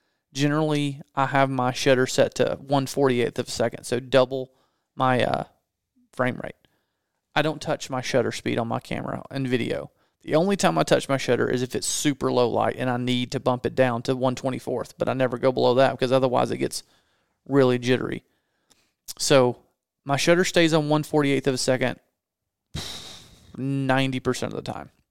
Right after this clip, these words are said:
All right, the sun starts coming up and I have to bump my f-stop up to start, you know, dealing with that light that's coming up. Well, once I get above, you know, seven one, you know, f eight, something like that, that's when I'm gonna bump down to my one quarter N D filter.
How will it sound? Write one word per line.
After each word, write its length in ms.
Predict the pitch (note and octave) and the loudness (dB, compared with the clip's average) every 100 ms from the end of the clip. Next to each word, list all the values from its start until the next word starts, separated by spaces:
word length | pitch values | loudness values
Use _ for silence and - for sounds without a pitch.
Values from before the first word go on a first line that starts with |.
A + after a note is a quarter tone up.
| _ _ _ _ _ _ _ _ _ _ _ _ - | _ _ _ _ _ _ _ _ _ _ _ _ -8
All 100 | A2 | -6
right, 120 | - | -4
the 60 | B2+ | -2
sun 240 | - D3 | 2 2
starts 280 | - C3+ - | 2 0 0
coming 260 | - C#3 B2+ | -2 0 2
up 140 | - | 2
and 80 | B2+ | 0
I 40 | |
have 140 | C3 B2 | -2 -2
to 80 | |
bump 220 | B2 C3+ C3 | 0 0 0
my 160 | B2+ | -4
f-stop 440 | C3 - C3 B2 A#2+ | -4 -4 -6 -4 0
up 320 | A#2 - _ _ _ _ _ - | -2 -2 _ _ _ _ _ -8
to 80 | |
start, 380 | C3 - B2+ - - | -4 2 0 0 -6
you 160 | C#3 | -2
know, 240 | B2 A#2+ B2 _ _ _ | 0 0 -2 _ _ _
dealing 300 | C#3+ C#3 C#3 | 2 2 2
with 120 | C3+ | 2
that 160 | C3+ B2+ | 2 2
light 240 | C3 C3 | 2 0
that's 140 | - - | -2 -12
coming 240 | B2 A#2+ | -10 -8
up. 160 | - - | -8 -2
Well, 200 | C3+ B2+ | 0 2
once 240 | D3+ - | 2 2
I 80 | G3 | 0
get 140 | G3 | 2
above, 400 | F#3 D#3+ D#3+ C#3+ - _ _ _ _ | 4 4 2 0 -10 _ _ _ _
you 60 | |
know, 60 | C3+ | -2
seven 540 | - - D3 D3 C#3+ | 0 4 4 4 -4
one, 600 | C3+ C#3 C#3 C#3 C3+ C3+ - _ _ - - _ | -6 -4 -2 -4 -4 -10 -16 _ _ -20 -20 _
you 120 | - C3+ | -4 0
know, 320 | B2+ C3+ - _ _ | 2 0 -4 _ _
f 320 | - D3 - - | 2 2 2 2
eight, 340 | C#3+ C#3+ - | 2 2 0
something 300 | D#3 C#3+ C#3+ | -2 0 0
like 160 | C3+ - | 0 2
that, 280 | D3 - C#3+ | 2 2 0
that's 320 | C#3 D#3+ - | 0 2 0
when 100 | F3 | 0
I'm 120 | E3+ | 2
gonna 160 | D#3 C3+ | 0 2
bump 320 | C#3+ C#3+ C3+ | 2 2 0
down 180 | C#3+ C3+ | -4 -4
to 60 | |
my 100 | C3 | -6
one 260 | B2 C3+ C3+ | -4 -4 -6
quarter 340 | - C#3+ B2 | -6 -6 -4
N 100 | B2 | -4
D 160 | B2 A#2+ | -4 -4
filter. 420 | - - - - | -2 -4 -6 -10